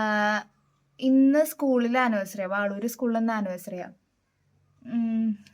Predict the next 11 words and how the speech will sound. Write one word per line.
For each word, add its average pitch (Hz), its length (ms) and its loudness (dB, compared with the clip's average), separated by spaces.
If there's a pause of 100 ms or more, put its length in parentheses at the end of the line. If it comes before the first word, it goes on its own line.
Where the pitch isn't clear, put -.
(100)
അപ്പോ 220 520 -2 (840)
ഇന്നല്ല 311 420 2
ആനിവേഴ്സറി, 226 560 0
നാളെ 247 500 4
ആനിവേഴ്സറി. 226 680 0
ഇന്ന് 269 400 4
വൈകുന്നേരം 269 420 4
അവിടെ 262 140 0
ഒരു 254 60 -2
പ്രോഗ്രാം 220 460 -4
ഉണ്ട്. 180 200 -10